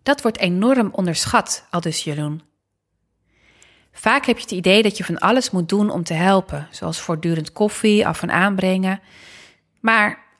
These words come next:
even naast iemand gaan zitten is veel belangrijker. Een ander advies is: probeer niet te oordelen. Kloet zegt daarover:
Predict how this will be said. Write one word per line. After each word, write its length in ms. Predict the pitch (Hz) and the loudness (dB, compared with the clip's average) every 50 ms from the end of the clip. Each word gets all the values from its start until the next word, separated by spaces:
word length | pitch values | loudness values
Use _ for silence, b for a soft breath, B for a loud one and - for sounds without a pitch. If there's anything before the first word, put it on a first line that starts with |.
| _ _ _ _ | _ _ _ _
even 360 | - 233 269 254 - - 190 | 2 2 2 2 0 -2 -2
naast 280 | 190 196 208 - - - | 0 2 0 0 0 -2
iemand 260 | - 220 208 202 190 | -2 -2 -2 -2 -4
gaan 160 | - - 180 | -6 -8 -8
zitten 360 | - - 180 170 - - 185 - _ _ _ - | -8 -6 -8 -8 -8 -10 -14 -16 _ _ _ -10
is 140 | 190 185 - | -10 -8 -4
veel 160 | - 196 190 | -2 -2 -2
belangrijker. 640 | 180 156 151 147 147 143 139 139 139 - 147 151 - - _ _ _ _ _ _ _ _ _ _ _ _ _ _ _ _ _ _ _ _ _ _ _ _ _ _ _ _ _ _ _ _ _ | -2 -2 -6 -6 -8 -8 -8 -8 -10 -12 -14 -16 -18 -20 _ _ _ _ _ _ _ _ _ _ _ _ _ _ _ _ _ _ _ _ _ _ _ _ _ _ _ _ _ _ _ _ _
Een 140 | - 196 214 | -6 -4 0
ander 240 | - 208 254 247 - | 2 2 2 2 2
advies 400 | - - - - 254 262 262 - | 0 -2 -2 0 0 0 0 0
is: 420 | - 220 220 220 220 - - - - _ _ - | 0 0 0 0 0 -2 -6 -6 -10 _ _ -10
probeer 400 | - - 190 - 202 196 185 180 | -4 -4 -2 0 0 0 0 2
niet 340 | 180 226 247 - - - | 2 0 0 0 -4 -6
te 80 | - 180 | -4 -2
oordelen. 640 | - 180 175 170 160 156 147 143 143 147 147 151 - _ _ _ _ _ _ _ _ _ _ _ _ _ _ _ _ _ _ _ _ _ _ _ _ - | -2 0 0 -2 -2 -4 -4 -6 -8 -10 -12 -14 -16 _ _ _ _ _ _ _ _ _ _ _ _ _ _ _ _ _ _ _ _ _ _ _ _ -4
Kloet 240 | - 254 269 262 | 0 0 0 2
zegt 240 | - - 220 220 - | 2 0 0 0 0
daarover: 640 | 208 202 - - 185 190 190 - 190 180 180 185 _ | 0 0 2 2 2 0 0 -2 -4 -4 -4 -6 _